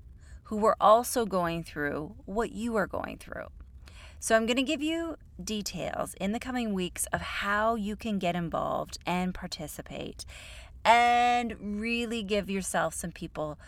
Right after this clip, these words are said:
to lean into, okay?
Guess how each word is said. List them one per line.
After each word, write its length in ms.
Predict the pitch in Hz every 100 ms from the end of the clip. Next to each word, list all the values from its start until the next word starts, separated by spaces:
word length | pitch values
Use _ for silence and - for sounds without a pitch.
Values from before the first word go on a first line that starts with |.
| - -
to 160 | - 190
lean 600 | 175 160 170 165 165 165 -
into, 480 | 151 147 - - - - - -
okay? 380 | 170 - 151